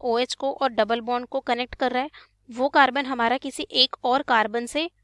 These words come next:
और हाइड्रोजन से जुड़ा हो इस तरीके से, ठीक है। तो यहाँ पे ये इस कार्बन से आप देख सकते हो,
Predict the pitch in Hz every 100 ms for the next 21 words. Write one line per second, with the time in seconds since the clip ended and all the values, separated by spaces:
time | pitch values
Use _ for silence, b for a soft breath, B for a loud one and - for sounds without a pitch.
0 | _ _ _ - 247 285 254 214 220 220
1 | 233 262 233 220 202 196 220 262 - 233
2 | 208 214 202 240 _ _ _ 349 294 269
3 | 254 220 226 247 269 269 302 277 - 240
4 | 226 262 269 294 247 233 240 - - 294